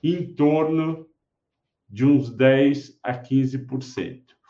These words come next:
O índice Bovespa, eu calculei exclusivamente pra quem assiste aqui a gente,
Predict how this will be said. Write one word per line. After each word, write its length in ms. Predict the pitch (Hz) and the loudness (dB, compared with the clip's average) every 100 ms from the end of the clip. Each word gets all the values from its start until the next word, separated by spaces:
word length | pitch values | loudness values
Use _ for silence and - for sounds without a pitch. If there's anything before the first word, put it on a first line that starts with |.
| - - | -14 2
O 160 | 135 | 6
índice 280 | 214 202 175 | 6 2 -2
Bovespa, 600 | 147 139 127 170 165 156 | 4 6 6 2 0 -2
eu 120 | 135 | -4
calculei 560 | 151 147 - 135 131 156 | 0 -2 0 2 2 2
exclusivamente 1040 | 165 - 202 170 170 151 131 120 139 135 | -2 -6 -6 -4 -2 0 0 0 0 -2
pra 220 | - 117 113 | -10 -10 -6
quem 240 | 131 117 | -6 -6
assiste 520 | 110 - 151 160 - | -6 -10 -8 -8 -6
aqui 240 | 117 - 104 | -8 -6 -6
a 140 | 98 | -4
gente, 480 | 104 - - - | -2 -2 -2 -6